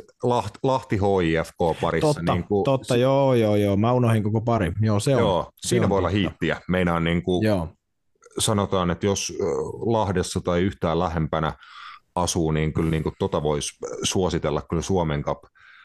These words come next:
Speaker 1: tää Suomen Cup, ö, kohtaamiseksi seuraavalta kiekalta käydä ytsimässä, et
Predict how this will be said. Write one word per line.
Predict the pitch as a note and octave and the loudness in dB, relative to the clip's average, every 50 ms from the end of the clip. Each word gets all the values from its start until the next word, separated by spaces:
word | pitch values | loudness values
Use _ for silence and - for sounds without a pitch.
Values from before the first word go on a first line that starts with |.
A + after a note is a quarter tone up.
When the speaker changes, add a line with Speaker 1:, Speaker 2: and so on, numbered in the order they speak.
| _ _ _ _ _ | _ _ _ _ _
Speaker 1:
tää | E2 E2 - - - - | -4 -4 -4 -6 -8 -8
Suomen | - - B2+ B2 A2+ G2 E2+ E2 D2+ | -4 0 0 2 2 2 0 0 0
Cup, | - D#2+ D#2 - | -2 -4 -4 -4
ö, | - - C#2 - - - - _ | -6 -6 -6 -6 -8 -12 -14 _
kohtaamiseksi | - G#2 G#2 F#2 - - - E2+ D2+ D#2 D#2 D#2 D2+ - D#2+ - - - - _ _ _ - | -2 -2 -2 -2 -2 -4 -2 -2 -2 0 -2 -2 -2 -2 -4 -4 -6 -10 -10 _ _ _ -6
seuraavalta | - G#2+ G#2 G2 F2+ E2+ D#2 D2+ D2+ - - | -2 0 0 2 0 0 0 -2 -2 -4 -4
kiekalta | - D#2 D#2 D2+ D2+ D2 - - | -4 -2 -2 0 -2 -2 -4 -4
käydä | - E2+ E2 D2+ D2+ | -2 -2 -2 0 0
ytsimässä, | D2 D#2 D#2+ D#2+ D2+ - - C2 C2+ B1+ B1 - - - - C2+ A#1+ | 0 0 0 -2 -4 -4 -6 -4 -2 -2 -2 -2 -4 -4 -2 -2 -2
et | A#1 - | -4 -6